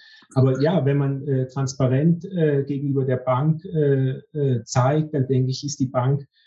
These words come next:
einfach auch nur vorsichtig und, äh, wird sich entsprechend absichern, aber sie wird's dann doch ausführen, wenn alles plausibel ist. Aber diese Plausibilitätsprüfungen waren bisher nicht der Fall. Also auch in den U S A,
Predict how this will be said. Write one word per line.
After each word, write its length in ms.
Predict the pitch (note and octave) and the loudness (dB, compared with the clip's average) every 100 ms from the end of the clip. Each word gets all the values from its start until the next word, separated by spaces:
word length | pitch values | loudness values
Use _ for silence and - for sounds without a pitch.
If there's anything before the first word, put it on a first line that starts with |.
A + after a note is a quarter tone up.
| _ _ _ _ - | _ _ _ _ 0
einfach 380 | A#2 D3+ D3 | 2 4 0
auch 220 | A#2 C#3 - | 2 0 2
nur 220 | C#3+ C3 | 2 2
vorsichtig 720 | - D#3+ E3+ D#3+ - C#3 C3+ | 0 0 0 0 0 0 0
und, 340 | C#3+ B2+ B2+ D#3 | 2 2 2 -2
äh, 520 | C3 B2 A#2+ A#2+ C3 - | -2 -2 -4 -6 -8 -2
wird 260 | B2+ B2+ | 0 2
sich 220 | - C3 | 0 0
entsprechend 420 | C3 B2+ C#3 A#2 A2+ | 0 -2 -2 -2 0
absichern, 600 | D#3+ D#3 C3+ A#2+ C3 B2+ | -2 0 0 2 2 2
aber 180 | B2 B2 | 0 0
sie 220 | B2+ A#2 | 0 2
wird's 240 | B2+ - | 0 -2
dann 200 | A#2 A#2+ | 0 0
doch 200 | C3+ D#3 | 2 0
ausführen, 640 | C3+ C3+ C3 - C#3 B2+ A#2 | 0 0 -2 0 2 2 2
wenn 100 | A#2+ | -2
alles 300 | A#2+ B2+ - | -4 -6 -2
plausibel 500 | G#2 - A#2+ A#2+ G#2 | -2 0 0 0 -2
ist. 120 | - | 0
Aber 180 | A#2+ - - - - | 0 0 -10 -10 2
diese 280 | E3+ F3 - | 2 4 0
Plausibilitätsprüfungen 1700 | D3 C#3+ C#3+ - C#3 C3 C3 - D#3+ F3 - E3+ E3 - D#3 C#3+ | 0 0 -2 -2 2 4 2 2 -2 -2 -2 2 2 2 0 2
waren 220 | B2+ B2+ B2+ | 2 0 -2
bisher 300 | C#3+ C#3+ B2+ | -2 0 2
nicht 260 | D3+ - | 0 -2
der 80 | D#3+ | -10
Fall. 420 | - C#3+ G2 F#2 - | -2 0 0 -2 -4
Also 220 | A#2+ C#3 | -2 0
auch 180 | B2+ C3 | 0 2
in 120 | B2 | 2
den 100 | C3+ | 2
U 100 | D#3 | 2
S 220 | C#3 - | 0 -2
A, 340 | A2 A#2+ C3+ | -2 -2 -2